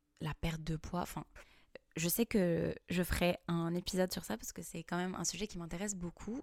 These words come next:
où en fait on, on, on considère que perdre du poids, c'est très simple. Et c'est vraiment un déficit calorique et une augmentation,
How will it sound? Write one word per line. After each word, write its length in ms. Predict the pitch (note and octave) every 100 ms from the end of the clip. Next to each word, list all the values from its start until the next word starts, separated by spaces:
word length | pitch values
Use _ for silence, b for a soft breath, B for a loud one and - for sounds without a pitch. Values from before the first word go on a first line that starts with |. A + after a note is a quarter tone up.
| -
où 80 |
en 60 | E3+
fait 180 | - -
on, 100 | F3 -
on, 180 | F3 E3 B B B B
on 100 | F#3+
considère 640 | F#3 F#3 F3+ F3+ E3+ A#3 A3+
que 300 | - F3+ G3+ -
perdre 400 | - A3 B3 A3+
du 120 | F3 E3+
poids, 380 | - D#3 F3+ - B B B B B B B B B _ _ - - _ _
c'est 320 | - - F#3
très 240 | - - A#3+
simple. 420 | - E3+ - - - - -
Et 80 | F3
c'est 260 | E3 F#3
vraiment 560 | F3+ F#3 F#3 G#3+ G#3+ D4 - _
un 120 | G3
déficit 560 | G3+ C4+ D#4 D4+ E4+ D#4
calorique 680 | D4 B3+ A#3+ A#3 D4 - - _ _ -
et 300 | B3+ D4+ -
une 160 | - A3+
augmentation, 720 | B3+ B3+ B3 A3+ - B3 C4+